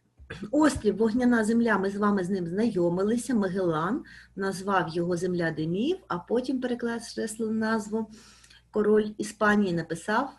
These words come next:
сказав, що диму без вогню не буває, вогняна земля. І далі дах світу, найвища точка планети Земля, це гора, е, <clears throat> е, Джомолунгма або Еверест.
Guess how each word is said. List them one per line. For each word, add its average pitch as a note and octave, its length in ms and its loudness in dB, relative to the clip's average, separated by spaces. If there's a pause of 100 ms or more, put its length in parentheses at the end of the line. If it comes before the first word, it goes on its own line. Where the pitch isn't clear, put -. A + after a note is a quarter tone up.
(120)
сказав, G3+ 340 0
що - 120 -4
диму G#3+ 240 6
без F3+ 140 0
вогню F#3 220 -2
не F3+ 80 -2
буває, A#3+ 460 -2
вогняна F#3 520 -4
земля. E3 480 -4 (400)
І A4+ 60 0 (560)
далі C4+ 400 2
дах B3+ 400 -2
світу, G#3 540 -2
найвища A3+ 460 -2
точка F#3 400 -4
планети F3 540 -6
Земля, F#3+ 520 -4
це G3+ 140 -6
гора, F#3 380 0 (480)
е, G#3+ 440 -2 (440)
<clears throat> - 60 0 (920)
е, G#3+ 520 2
Джомолунгма C4+ 1040 2
або F3+ 540 -2
Еверест. F3 720 -4